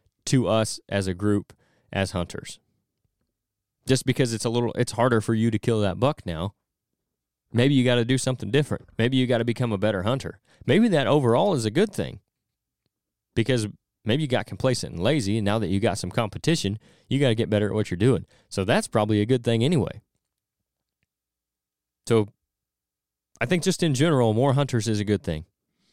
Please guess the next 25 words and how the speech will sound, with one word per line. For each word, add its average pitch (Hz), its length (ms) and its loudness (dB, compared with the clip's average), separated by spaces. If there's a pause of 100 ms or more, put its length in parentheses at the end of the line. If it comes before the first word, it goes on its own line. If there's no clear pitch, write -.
(460)
And 113 80 0
again, 117 180 0
if 80 80 -6
you 98 60 -2
have 120 100 2
an 107 80 0
argument 110 360 0
on 104 120 0
that, 107 220 -2 (260)
send 131 300 -2
it 101 80 -6
to 110 120 0
me. 107 280 0
I'd 110 140 -2
be 98 80 0
glad 104 280 -2
to 95 80 -4
hear 104 200 0
it. - 120 -4 (520)
If 113 140 -2
you 104 60 2
talk 113 280 0
to 120 80 0
me 110 100 -2
sometime, 113 520 -2